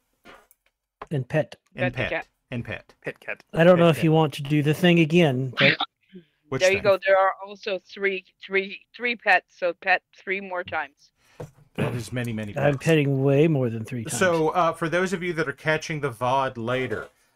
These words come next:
Speaker 2: uh, Kirsala has informed us that it is now Brain Bite as opposed to,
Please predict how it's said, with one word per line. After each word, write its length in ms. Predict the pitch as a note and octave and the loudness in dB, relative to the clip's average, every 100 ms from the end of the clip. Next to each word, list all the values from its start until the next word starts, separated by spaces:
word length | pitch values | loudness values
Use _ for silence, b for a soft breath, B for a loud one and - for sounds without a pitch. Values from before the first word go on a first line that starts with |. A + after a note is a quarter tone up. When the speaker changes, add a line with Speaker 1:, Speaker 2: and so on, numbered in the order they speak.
| - | -6
Speaker 2:
uh, 180 | B2+ B2 | -2 -2
Kirsala 800 | - D3 C#3 - D#3+ E3 D#3+ A#2+ | -4 -6 -4 -2 0 0 -2 -2
has 420 | C3 C#3 C3+ A#2+ | -4 -4 -4 -8
informed 520 | - C3 E3+ F3+ E3 | -8 -6 -2 0 2
us 200 | D#3+ D#3 | 0 0
that 160 | D3+ C3+ | 0 -2
it 100 | B2+ | -2
is 200 | B2 - | -2 0
now 220 | C3 A2+ - _ | 0 0 -4 _
Brain 460 | A#2+ D3 E3+ F3 | 0 0 -2 -4
Bite 560 | D3 G#2+ F#2+ G#2+ - - - | -2 -2 -2 -4 -10 -18 -10
as 220 | B2+ A#2+ | -10 -10
opposed 640 | A#2+ C#3 B2+ A#2+ A#2+ - - | -8 -6 -4 -6 -10 -18 -8
to, 460 | B2 A#2 A2 G#2+ | -4 -2 -2 -6